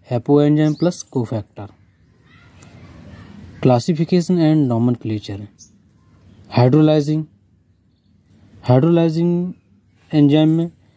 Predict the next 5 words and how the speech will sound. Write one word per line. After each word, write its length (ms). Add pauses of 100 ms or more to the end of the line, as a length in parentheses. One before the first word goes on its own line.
(220)
amylase, 600 (440)
proteases, 800 (880)
lipases, 720 (1120)
esterases, 800 (1120)
phosphorylases 1600